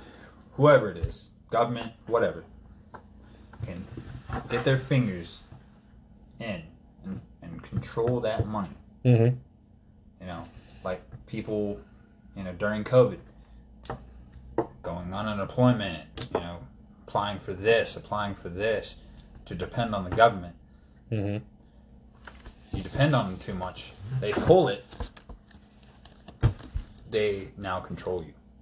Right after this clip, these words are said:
Speaker 2: Mm-hmm.
Speaker 1: at this point. So, with that, with whoever's doing this,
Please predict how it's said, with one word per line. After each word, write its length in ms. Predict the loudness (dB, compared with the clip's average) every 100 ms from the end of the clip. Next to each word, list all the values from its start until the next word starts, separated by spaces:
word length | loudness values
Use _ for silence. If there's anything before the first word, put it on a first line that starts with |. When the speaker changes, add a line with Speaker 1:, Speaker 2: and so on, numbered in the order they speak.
| -8 -4
Speaker 2:
Mm-hmm. 640 | -4 -4 -4 -4 -4 -4
Speaker 1:
at 160 | -8 -8
this 160 | -10
point. 240 | -10 -12 -12 -20 -20 -20 -20 -20 -4
So, 440 | 6 6 6 2 -10 -10 -4 -4 -6 -20 -16 -14 -14 -20 -4
with 180 | -2 2
that, 380 | 6 6 6 2
with 340 | 2 0 -4
whoever's 480 | 8 8 8 4 -4
doing 480 | -8 0 2 2 0
this, 440 | -4 -8 -12 -14